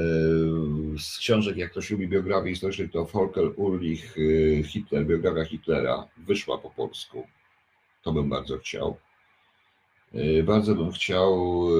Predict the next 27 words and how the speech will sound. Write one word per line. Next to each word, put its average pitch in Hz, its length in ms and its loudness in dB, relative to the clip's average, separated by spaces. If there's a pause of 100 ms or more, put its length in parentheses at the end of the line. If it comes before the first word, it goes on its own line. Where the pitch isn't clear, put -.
(240)
e, 87 40 4
również, 90 760 -2 (800)
e, - 80 -4
żebyście 85 280 -2
państwo 85 280 -2
przeczytali, 80 500 -2
bo 82 80 0
to 80 60 -2
jest 85 120 0
świetna 80 360 0
rzecz, 71 320 -4
naprawdę 85 460 0
świetna 73 400 -2
rzecz. 60 340 -8 (420)
Tym 123 100 -6
bardziej, 131 260 0
że 120 60 -8
to 131 60 -2
jest 123 160 -2
niemiecka 131 420 0
książka, - 420 -6
proszę - 260 -10
państwa. - 600 -8 (680)
E, 85 280 2
bardzo 113 340 4
bym 101 200 -2
chciał, 101 720 0